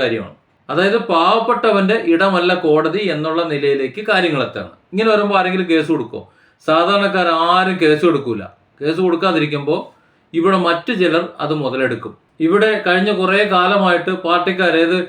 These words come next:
സി ഐ ടി യുക്കാരും അതുപോലെ പാർട്ടി ഗുണ്ടകൾക്കും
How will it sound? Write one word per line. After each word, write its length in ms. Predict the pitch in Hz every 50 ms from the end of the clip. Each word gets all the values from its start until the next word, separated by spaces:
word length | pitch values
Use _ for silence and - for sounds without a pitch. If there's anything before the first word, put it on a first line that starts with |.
| - _ _ _ _ -
സി 100 | 175 185 196
ഐ 40 | 202 202 220
ടി 60 | 226
യുക്കാരും 400 | 220 196 208 196 190 190 196 196 190 - 165
അതുപോലെ 460 | 165 175 175 180 185 180 180 180 180 170 160 156 - - _ _ _ _ _
പാർട്ടി 300 | 160 165 175 185 185 226 220 190
ഗുണ്ടകൾക്കും 420 | 185 180 185 180 175 175 180 165